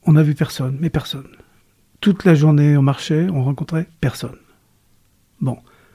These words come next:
Et le soir au gîte, hein, à l'étape, le... on voyait le, le, le patron de l'auberge, euh, qui nous, qui nous accueillait, qui était heureux de nous voir.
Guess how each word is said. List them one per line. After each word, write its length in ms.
Et 120
le 120
soir 380
au 80
gîte, 460
hein, 100
à 100
l'étape, 420
le... 360
on 60
voyait 400
le, 320
le, 380
le 120
patron 360
de 100
l'auberge, 480
euh, 160
qui 160
nous, 160
qui 120
nous 200
accueillait, 480
qui 80
était 180
heureux 360
de 40
nous 120
voir. 300